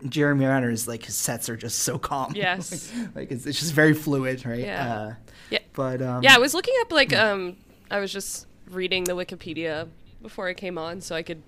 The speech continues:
Speaker 2: seem somewhat educated. Um, but a lot of the production was in Canada, which is very cool, and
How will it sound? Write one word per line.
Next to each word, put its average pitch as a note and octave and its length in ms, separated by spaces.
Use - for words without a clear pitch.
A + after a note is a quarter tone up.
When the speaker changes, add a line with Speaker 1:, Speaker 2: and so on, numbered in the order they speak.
Speaker 2:
seem F3 360
somewhat F3 460
educated. F3 540
Um, F#3+ 520
but F#3+ 380
a A3 80
lot A3 240
of D4 180
the A#3+ 80
production F#3+ 960
was F3+ 380
in F#3+ 160
Canada, F3+ 400
which F#3 200
is F3 340
very G3+ 280
cool, G#3+ 460
and F3 280